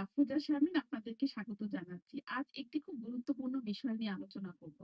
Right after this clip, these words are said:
বিষয়টি হচ্ছে, তালাকের আগে কি দেনমোহর অর্থাৎ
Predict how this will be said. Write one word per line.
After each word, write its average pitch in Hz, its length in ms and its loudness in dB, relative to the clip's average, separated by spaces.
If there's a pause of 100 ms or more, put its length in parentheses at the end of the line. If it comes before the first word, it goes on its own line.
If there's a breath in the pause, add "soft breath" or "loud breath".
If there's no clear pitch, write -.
(120)
বিষয়টি 285 340 2 (120)
হচ্ছে, - 280 -4 (540 loud breath)
তালাকের 285 520 4 (160)
আগে 247 260 4
কি - 80 4 (160)
দেনমোহর 240 580 6 (160)
অর্থাৎ 277 240 0